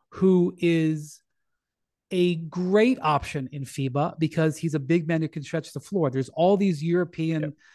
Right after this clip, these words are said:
Speaker 1: you know, big lumbering, uh, big men who don't wanna leave the paint. Um, and Karl Towns can make them. And Karl Towns gets there and they beat the Canadians.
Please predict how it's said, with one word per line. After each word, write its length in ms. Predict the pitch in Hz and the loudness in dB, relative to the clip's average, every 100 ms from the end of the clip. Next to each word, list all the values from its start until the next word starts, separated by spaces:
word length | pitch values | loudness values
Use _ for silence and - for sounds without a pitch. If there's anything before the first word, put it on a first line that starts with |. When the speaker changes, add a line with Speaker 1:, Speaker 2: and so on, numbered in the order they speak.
| _ _ 156 | _ _ -6
Speaker 1:
you 80 | |
know, 180 | 156 139 | -2 -2
big 580 | 131 127 170 165 151 156 | -2 -2 2 2 2 -4
lumbering, 680 | 151 156 156 151 151 143 139 | 0 0 2 0 0 -2 -6
uh, 140 | 135 | -8
big 320 | 131 156 190 | -4 -2 0
men 240 | 143 127 131 | 0 -2 -4
who 340 | 123 143 139 | -6 -6 -6
don't 300 | 123 160 156 | -2 -2 -2
wanna 260 | 156 160 147 | 0 0 0
leave 220 | 156 139 | -2 -4
the 80 | 131 | -6
paint. 340 | 135 127 143 _ _ _ _ _ _ _ | -8 -8 -10 _ _ _ _ _ _ _
Um, 440 | 156 143 139 135 - | -4 -2 -2 -4 -6
and 180 | 147 143 | -6 -6
Karl 200 | - 165 | 0 0
Towns 300 | 165 160 160 | 2 0 0
can 140 | - 151 | -4 -4
make 220 | 180 - | -4 -4
them. 280 | 135 143 139 - | -14 -16 -20 -8
And 380 | 147 143 143 139 | -4 -2 -4 0
Karl 200 | 165 165 | 0 2
Towns 280 | 165 175 | 2 0
gets 180 | 160 160 | 0 -2
there 140 | 170 156 | -2 -2
and 80 | |
they 60 | 143 | -2
beat 160 | 139 147 | -4 -6
the 80 | 143 | -8
Canadians. 580 | 139 139 127 120 - | -6 -6 -8 -14 -18